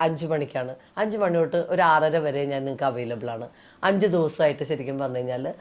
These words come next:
ഏഹ്, ക്ലാസ് കഴിയുമ്പോൾ നിങ്ങൾക്ക് എന്ത് കാര്യം ഉണ്ടെങ്കിലും പേഴ്സണൽ പ്രോബ്ലം ഉണ്ടെങ്കിൽ നിങ്ങൾക്ക് എന്നോട് ചോദിക്കാം.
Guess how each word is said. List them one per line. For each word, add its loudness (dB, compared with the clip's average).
ഏഹ്, 6
ക്ലാസ് 4
കഴിയുമ്പോൾ 2
നിങ്ങൾക്ക് -4
എന്ത് -2
കാര്യം 2
ഉണ്ടെങ്കിലും -8
പേഴ്സണൽ -4
പ്രോബ്ലം -2
ഉണ്ടെങ്കിൽ -4
നിങ്ങൾക്ക് -2
എന്നോട് -6
ചോദിക്കാം. -8